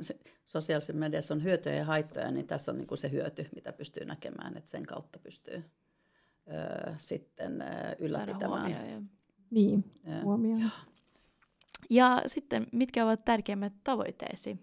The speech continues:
Speaker 2: nyt tälle vuodelle?
Speaker 3: No tälle vuodelle, no tietenkin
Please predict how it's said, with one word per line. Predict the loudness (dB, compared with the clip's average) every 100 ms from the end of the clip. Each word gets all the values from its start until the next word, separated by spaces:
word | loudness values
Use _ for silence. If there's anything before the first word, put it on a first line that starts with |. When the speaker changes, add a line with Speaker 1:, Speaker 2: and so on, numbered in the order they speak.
| _ -4
Speaker 2:
nyt | -4 0
tälle | -2 -2
vuodelle? | -6 -10 -8 -10 -12 _ -20 _ _ _ _ _ _ _ _ _ 2
Speaker 3:
No | 8
tälle | 12 12 12
vuodelle, | 12 12 12 12 10 8 -2 -6 -8 0 12
no | 12 12 12 12
tietenkin | 12 10 12 12 10